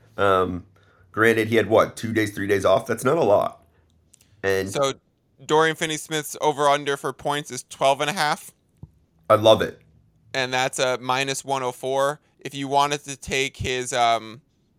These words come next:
Speaker 2: over fifteen, if you think he could score over fifteen,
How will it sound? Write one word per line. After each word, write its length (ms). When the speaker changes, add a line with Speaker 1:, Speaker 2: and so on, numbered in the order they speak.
Speaker 2:
over 320
fifteen, 680
if 180
you 80
think 160
he 100
could 140
score 200
over 220
fifteen, 640